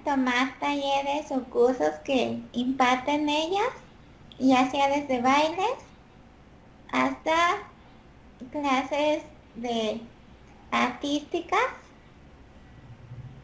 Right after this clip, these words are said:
Y también, pues,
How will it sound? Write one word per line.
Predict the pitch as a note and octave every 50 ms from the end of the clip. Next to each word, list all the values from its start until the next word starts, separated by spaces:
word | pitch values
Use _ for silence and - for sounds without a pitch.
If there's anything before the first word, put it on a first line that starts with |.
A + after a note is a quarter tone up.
| - - - - - - - - - - - - - - - - - - - - - -
Y | C4+ D4 D4 D4+ D4+ D#4+ D#4+ D#4+ D#4+ -
también, | - B3+ B3+ B3+ B3+ B3+ C4 C4 C4+ C4+ C#4 D4+ E4 D#4+ - - - - -
pues, | - D4+ D#4 D4+ D4+ D#4 E4